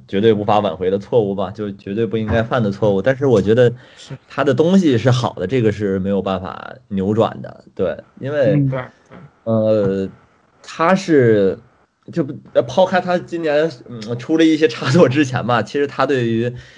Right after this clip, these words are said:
Speaker 1: 中国脱口秀的贡献是非常大的。一方面他，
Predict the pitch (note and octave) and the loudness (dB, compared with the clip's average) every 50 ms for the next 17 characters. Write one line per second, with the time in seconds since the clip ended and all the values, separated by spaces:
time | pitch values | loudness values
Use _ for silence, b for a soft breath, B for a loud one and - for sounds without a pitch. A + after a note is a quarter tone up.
0 | B B B B - C3 B2+ B2+ B2 C3 C3 A2+ G#2+ A2+ A2+ A2+ B2 B2+ A#2+ A2 | B B B B -6 0 2 2 2 2 2 0 2 0 0 -2 0 -2 0 0
1 | A#2 G#2+ G#2 G2+ G2+ C3+ B2+ G2+ G2 G2+ G2+ F#2+ E2+ D#2 C#2+ C#2 D2 - - C#3 | 0 0 -2 -2 0 0 2 2 2 0 0 -2 -2 -4 -6 -8 -10 -8 -8 -4
2 | C3 C#3+ C#3 C#3 D3 C#3+ C3+ B2 A#2+ B2 - A#2 A2 A2 G#2+ G#2 G#2+ G#2+ G#2 | -2 -2 -2 0 0 0 -2 -2 -4 -4 -4 -2 -2 0 0 0 -2 -2 -4